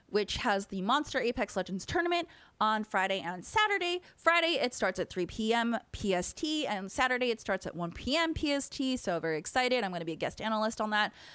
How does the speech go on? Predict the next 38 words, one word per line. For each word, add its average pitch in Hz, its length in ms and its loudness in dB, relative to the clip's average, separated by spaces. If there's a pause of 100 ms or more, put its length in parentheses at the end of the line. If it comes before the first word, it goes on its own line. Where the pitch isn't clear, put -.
(200)
Um, 208 340 4
also, 220 180 2
my 196 120 -2
friend 349 260 0
is 415 80 -2
coming 339 220 -2
in 320 80 0
from 320 100 -4
out 294 100 2
of 294 60 0
town, 330 260 0
so 254 140 -2
we 240 100 -2
might 254 240 -2 (920)
do, 269 180 0
like, 254 160 2
a 247 60 2
pumpkin 247 440 0
painting 233 440 -6
stream, - 260 -6 (1160)
'cause 269 140 -2
screw 302 460 0
carving, 339 480 2
'cause 240 100 -2
that's 254 180 0
a 277 40 2
lot 262 140 2
of 240 80 0
work 262 240 0
and 233 100 0
it's 214 140 -6
gross. - 580 -4 (140)
So, 240 460 0
yeah. 240 460 -2
<laughs> - 40 -4 (1400)
Um, 294 420 4 (480)
but 311 100 -4
yeah, 339 320 4